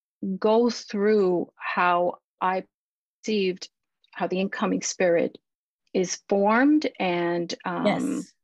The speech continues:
Speaker 1: how it, it, the whole process is. So
Speaker 2: Yeah.
Speaker 1: once conception occurs, we have the layer of the human energy field that's called the etheric layer. So
Speaker 2: Mm-hmm.
Speaker 1: the etheric layer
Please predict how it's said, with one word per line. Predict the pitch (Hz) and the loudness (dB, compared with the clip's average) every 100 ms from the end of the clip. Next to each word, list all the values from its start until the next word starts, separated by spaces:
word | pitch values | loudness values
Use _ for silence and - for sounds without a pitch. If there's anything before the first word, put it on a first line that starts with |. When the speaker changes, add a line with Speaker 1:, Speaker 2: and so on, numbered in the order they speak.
| _ | _
Speaker 1:
how | - - 185 185 - - | -10 -2 0 2 2 0
it, | - 170 - | 0 -2 -2
it, | - 180 - 180 | -2 -2 -2 -2
the | 165 | 0
whole | - 190 | 0 -4
process | - 175 160 - 165 - | -2 -2 -2 -4 -8 -6
is. | - - - - | -8 -8 -14 -10
So | - 185 | 0 4
Speaker 2:
Yeah. | 151 165 _ _ _ - - _ _ _ _ _ _ _ | 4 0 _ _ _ -20 -20 _ _ _ _ _ _ _
Speaker 1:
once | 220 277 370 | 0 0 2
conception | - 233 - 208 - 214 196 | 0 -2 0 -4 -2 -4 -4
occurs, | 185 - 208 170 - - - - _ _ _ _ _ _ _ - | -6 -4 0 0 0 -4 -10 -16 _ _ _ _ _ _ _ -4
we | 214 | -2
have | 202 247 240 240 214 | -2 2 2 4 2
the | 202 | 0
layer | 196 196 214 233 240 - - | 0 0 2 2 0 -2 -2
of | 196 190 | -2 -2
the | 185 | -8
human | - 190 185 | -8 -6 -2
energy | 180 180 175 - 170 - - | -2 -2 -2 -4 -6 -6 -2
field | 180 160 160 | 2 2 0
that's | 165 160 | -2 -4
called | - 160 170 | -2 -2 0
the | - - | -2 0
etheric | 185 - - 175 - - - _ | -2 -2 -4 -4 -6 -12 -20 _
layer. | - 90 - 101 - _ 185 | -4 -4 -4 -6 -10 _ -2
So | 180 | 0
Speaker 2:
Mm-hmm. | |
Speaker 1:
the | 185 - | 0 0
etheric | 269 - 370 | -2 -2 -2
layer | 214 202 190 175 175 202 | 0 2 2 2 0 -2